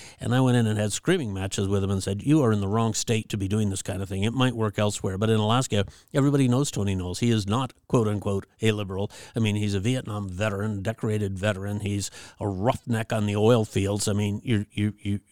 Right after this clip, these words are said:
you know, you, you don't go counter to what people's own, own knowledge of, of a person is, which Alaska is, is unique in, and didn't get anywhere with him. And that's where I finally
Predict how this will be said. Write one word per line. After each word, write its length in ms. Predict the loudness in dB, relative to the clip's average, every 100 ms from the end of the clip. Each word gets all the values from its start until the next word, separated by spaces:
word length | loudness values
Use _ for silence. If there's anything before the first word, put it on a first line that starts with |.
| -10
you 160 | -4
know, 160 | -2 -4 _ _ -20 -14 2
you, 140 | 2 2
you 120 | 0
don't 260 | 6 4 4
go 160 | -4
counter 380 | -4 -6 -4 -4
to 80 | -6
what 220 | -6 -4
people's 320 | -4 0 0
own, 320 | 2 2 0 -4 -12 _ _ _ _
own 220 | 2 2 2
knowledge 480 | -2 -4 -6 -4
of, 240 | -2 -2 -4
of 120 | -4 -4
a 60 |
person 340 | 0 0 2 0
is, 240 | -2 -4
which 160 | -6 -4
Alaska 360 | -2 -2 -2
is, 260 | 0 0 -2
is 260 | -2 -2 0
unique 400 | -2 0 -2 -4
in, 180 | -8 -10 _ -20 -20 -20 -6
and 500 | -2 0 -2 -6 -20 -20 -20 -8
didn't 220 | -2 0
get 160 | -2 -4
anywhere 380 | -4 -2 -2 0
with 200 | 0 0
him. 180 | -4 -8 -2
And 100 | 0
that's 220 | 0 -2
where 280 | -6 -6 -4
I 140 | -4
finally 600 | -4 -8 -6 -2 -2 -4